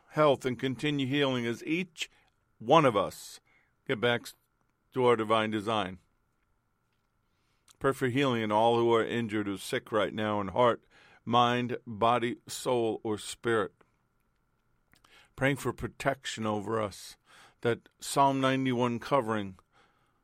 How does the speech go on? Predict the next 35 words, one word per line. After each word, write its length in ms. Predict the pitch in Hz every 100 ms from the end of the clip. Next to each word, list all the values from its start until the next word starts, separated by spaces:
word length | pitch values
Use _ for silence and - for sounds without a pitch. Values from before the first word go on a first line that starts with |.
| _
to 260 | - 107 107 -
hide 360 | - 151 147
us 200 | 127 -
in 80 | 120
the 80 | 113
shadow 420 | - 135 127 120
of 100 | 110
his 180 | 104 107
wings, 500 | 120 117 107 101 - -
praying 280 | 135 135 123
for 140 | 127
inspiration, 880 | 127 - - 117 120 120 - 98 90 _ _ _ - _
for 100 | -
the 100 | 113
fire 280 | 101 131 127
of 60 | 120
the 60 |
Holy 260 | 117 120 117
Spirit 400 | - 139 135 127
to 80 | 110
rise 360 | 120 120 113
up 240 | 120 123 117
in 80 |
each 220 | 113 110 120
and 80 |
every 180 | 117 113
one 220 | 110 120
of 100 | 120
us, 100 | 107
for 160 | - 110
the 120 | 113
remnant 440 | 117 127 131 123 -
to 80 |
wake 400 | 117 117 131 131
up, 300 | 113 95 -